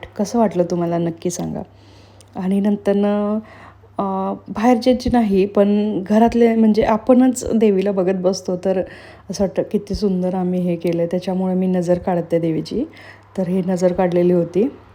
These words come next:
अ, आणि ही पुरी भाजी, पापड, डाळ भात, अ, वाटाणा बटाट्याची भाजी होती. अ, हे केलं होतं बघा, आपल्या इकडे पुरणपोळी बनवतात, तर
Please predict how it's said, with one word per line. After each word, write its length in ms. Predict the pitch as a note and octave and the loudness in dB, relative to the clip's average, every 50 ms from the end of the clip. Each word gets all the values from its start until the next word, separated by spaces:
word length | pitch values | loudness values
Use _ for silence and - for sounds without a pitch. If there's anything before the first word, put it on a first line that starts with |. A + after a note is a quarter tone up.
| - - - - - - - - - - - - - - - | -20 -20 -20 -20 -20 -20 -20 -20 -20 -20 -20 -20 -20 -12 -8
अ, 40 | F#3+ | -6
आणि 440 | F3+ F3 F3 E3+ E3+ D#3+ F3+ F#3+ F#3+ | -4 -2 -2 -2 -2 -2 -2 0 0
ही 120 | F#3+ G3 | 0 0
पुरी 300 | F#3+ - G3 G3 G3 G3 | -2 -2 0 2 2 2
भाजी, 300 | F#3+ G3+ G3 E3+ F#3 G3 | 2 2 0 0 0 -2
पापड, 560 | G3 - F#3+ F3 E3 E3 - F3+ F3+ F3+ F3 | 0 0 -2 -2 -2 0 2 2 2 2 2
डाळ 240 | E3+ F3 E3+ E3+ E3+ | 0 0 0 0 -2
भात, 460 | E3 F3+ F#3+ F3+ F3 F3 - - - - - - - - - - - - - - | -2 -2 -2 -2 -2 -4 -6 -12 -18 -20 -20 -20 -20 -20 -20 -20 -20 -20 -18 -12
अ, 60 | F#3+ F#3 F3+ F3+ F3 F3 F3+ F3+ | -8 -6 -4 -4 -2 -2 -2 -2
वाटाणा 380 | F3+ F3+ F3+ - F#3 F3+ F3+ | -2 -2 -2 -2 -2 -2 0
बटाट्याची 480 | F#3 F#3+ F#3 - F3 F3 F3+ F3 - F#3 | 0 -2 -2 -2 -2 -2 -2 -2 -2 -2
भाजी 300 | F3+ F#3 F#3 F3+ E3 F3+ | -2 -2 -2 -2 -2 0
होती. 440 | F3+ F3+ F3 F3+ F3+ F3 G#3+ B3 - - - - _ | 0 0 0 -2 -4 -4 -4 -6 -10 -14 -20 -14 _
अ, 40 | F3+ | -8
हे 340 | F3 E3+ D#3+ D#3+ F3 E3+ E3 | -6 -4 -4 -4 -4 -4 -4
केलं 280 | E3 - E3+ D#3+ D#3+ | -4 -4 -4 -2 -2
होतं 200 | D#3+ D#3 D#3+ E3+ | -4 -4 -4 -4
बघा, 220 | E3 D#3+ E3 E3 E3+ E3+ - - - - - - _ _ _ _ - - - - - - _ _ - _ _ - - | -4 -4 -4 -6 -8 -10 -14 -20 -20 -20 -20 -20 _ _ _ _ -20 -20 -20 -20 -20 -20 _ _ -20 _ _ -16 -12
आपल्या 400 | F3+ F3+ F3 F3 F3+ G3+ G3 G3+ | -10 -8 -8 -6 -2 2 2 4
इकडे 160 | F#3+ G3 G3+ | 4 4 2
पुरणपोळी 580 | G3 - G#3+ G#3 G3+ G3 G3 F#3 A3 G#3 G3 G3 | 2 2 2 2 4 4 4 4 4 4 4 4
बनवतात, 440 | G3 F#3+ F3+ F3 E3 E3 E3+ F#3 G#3 | 4 2 2 0 0 0 0 -2 -2
तर 480 | - - - F#3+ F#3 F#3 F#3 F#3 F#3 | -4 -6 -2 0 0 0 0 0 -2